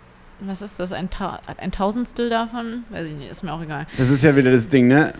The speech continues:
Speaker 2: Bei der Flä-, also bei Flächen kannst du dann schon miteinander vergleichen, aber wenn du dann von Meter auf Quadratmeter gehst,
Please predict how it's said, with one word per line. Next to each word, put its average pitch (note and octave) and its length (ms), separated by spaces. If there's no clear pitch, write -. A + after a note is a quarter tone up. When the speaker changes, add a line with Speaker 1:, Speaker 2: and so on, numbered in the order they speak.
Speaker 2:
Bei B2+ 100
der B2 100
Flä-, C3 380
also B2+ 140
bei A#2+ 120
Flächen D#3 440
kannst D3 180
du C#3+ 40
dann C#3+ 100
schon D3+ 160
miteinander D#3 400
vergleichen, D3+ 440
aber B2+ 120
wenn B2+ 100
du B2+ 60
dann B2+ 200
von B2 280
Meter D3+ 260
auf B2 120
Quadratmeter C3 540
gehst, C3+ 320